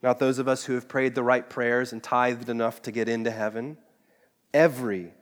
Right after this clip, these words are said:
tongue shall confess that Jesus Messiah is Lord to the glory of God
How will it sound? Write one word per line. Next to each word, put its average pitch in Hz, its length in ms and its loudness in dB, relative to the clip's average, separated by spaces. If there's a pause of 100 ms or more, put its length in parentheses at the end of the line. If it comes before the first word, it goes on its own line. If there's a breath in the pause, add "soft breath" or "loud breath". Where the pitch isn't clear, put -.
(100)
tongue 120 300 -2
shall 110 160 -6
confess - 800 -10 (460 soft breath)
that 110 120 -6
Jesus 113 540 -8
Messiah 98 520 -2
is 98 220 -12
Lord 113 480 -4 (300 loud breath)
to - 100 -16
the 95 80 -12
glory 101 380 -4
of 92 120 -10
God 90 440 -8